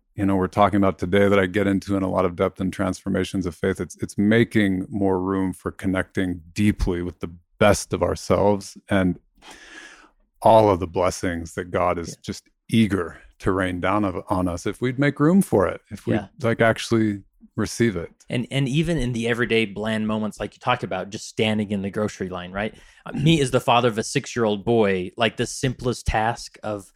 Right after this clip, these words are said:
Speaker 2: you know, before, and even there, I have my moments now where bedtime can be such a high stress thing 'cause it's like,
Speaker 1: Yeah.
Speaker 2: just put the pajamas on, like, put your
Speaker 1: <laughs>
Speaker 2: two feet
Speaker 1: Yeah.
Speaker 2: in the holes and let's do
Speaker 1: <laughs>
Speaker 2: this, you know?
Speaker 1: Yeah.
Speaker 2: But it's like such
Speaker 1: <laughs>
Speaker 2: this,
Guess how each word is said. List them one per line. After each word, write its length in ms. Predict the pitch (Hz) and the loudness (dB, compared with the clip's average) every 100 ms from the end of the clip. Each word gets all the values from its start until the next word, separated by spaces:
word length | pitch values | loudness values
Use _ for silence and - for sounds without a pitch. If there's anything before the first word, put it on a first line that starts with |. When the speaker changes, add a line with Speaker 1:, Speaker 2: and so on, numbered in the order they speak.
| _ - | _ -4
Speaker 2:
you 40 | |
know, 80 | 127 | -4
before, 600 | 110 - 143 139 135 123 - _ _ _ | -2 -2 0 2 2 0 -4 _ _ _
and 100 | - | -6
even 180 | 117 120 | -4 -2
there, 140 | 120 110 | -2 -2
I 120 | 107 | -4
have 120 | 110 | 0
my 100 | 110 | 0
moments 360 | 107 107 101 120 | 2 0 -2 -2
now 160 | 110 | 0
where 300 | 104 98 95 _ _ _ _ | 2 0 -2 _ _ _ _
bedtime 760 | 127 113 123 135 - 151 151 143 - | -6 0 2 2 -2 0 0 -2 -6
can 120 | 127 | -6
be 120 | 113 107 | -4 -4
such 320 | - 113 120 | -4 -4 -4
a 40 | |
high 220 | - 107 | -2 -2
stress 400 | 107 - 110 101 | -2 -4 -4 -4
thing 240 | - 107 110 | -6 -6 -4
'cause 160 | 110 | -4
it's 180 | 120 - | -6 0
like, 160 | 117 110 | 0 0
Speaker 1:
Yeah. 120 | 127 | 0
Speaker 2:
just 240 | 165 156 - | 0 0 2
put 180 | 175 | 2
the 80 | - | 2
pajamas 560 | 131 123 143 170 220 - | -2 2 4 4 2 0
on, 200 | 87 87 - | -4 -6 0
like, 480 | 139 135 - 135 123 | 2 2 -4 -12 0
put 220 | 160 - | 2 4
your 80 | 170 | 0
Speaker 1:
<laughs> 120 | - | 2
Speaker 2:
two 140 | 175 180 | 2 2
feet 320 | 123 160 135 | 4 4 4
Speaker 1:
Yeah. 280 | 175 - 196 | 4 4 2
Speaker 2:
in 180 | 147 175 | 6 6
the 100 | 196 | 8
holes 360 | 175 139 135 - | 8 8 6 6
and 160 | 151 | 4
let's 200 | 156 160 | 4 4
do 220 | 117 190 277 | 4 4 6
Speaker 1:
<laughs> 80 | |
Speaker 2:
this, 280 | 120 98 - | 2 2 0
you 60 | 139 | 4
know? 220 | 135 185 - - | 6 4 0 -14
Speaker 1:
Yeah. 80 | 110 | 2
Speaker 2:
But 120 | 165 | 4
it's 180 | 160 - | 4 4
like 220 | 151 135 | 2 2
such 440 | - - 160 113 - | -2 0 0 0 -2
Speaker 1:
<laughs> 0 | |
Speaker 2:
this, 380 | 147 - - | -2 -2 -8